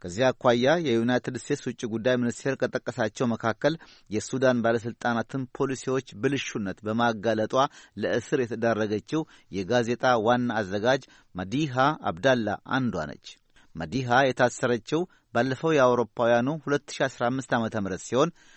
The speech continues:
ሕገ መንግስቱን ባለማክበርና የሐሰት መረጃዎችን በማውጣት የተከሰሰችው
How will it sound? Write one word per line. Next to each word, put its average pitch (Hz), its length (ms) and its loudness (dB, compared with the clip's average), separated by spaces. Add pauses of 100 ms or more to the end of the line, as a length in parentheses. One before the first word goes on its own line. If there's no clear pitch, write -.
(220)
ሕገ 104 260 -2
መንግስቱን 127 500 -2
ባለማክበርና 113 920 2
የሐሰት 123 500 -2
መረጃዎችን 107 880 -2
በማውጣት 107 600 0
የተከሰሰችው - 880 -2